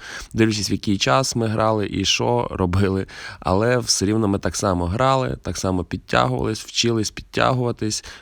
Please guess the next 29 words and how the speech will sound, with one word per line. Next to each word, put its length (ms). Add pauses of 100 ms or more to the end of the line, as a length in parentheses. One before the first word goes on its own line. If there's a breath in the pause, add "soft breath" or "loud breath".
(100)
віджиматись, 840
і 500
робили 340
це 160
через 280
таку 300
цікавість, 840 (320 loud breath)
як 220
гру, 600
ту 100
саму 300
драбинку 480
чи 140
інші 240
варіанти 640 (100)
тренувань. 640
Для 140
прикладу, 380
якщо 220
хтось 300
робив 280
двадцять 440 (240 loud breath)
віджимань, 520
а 60
хтось 300
тільки 440
п'ятнадцять, 640
то 360
хотілося 500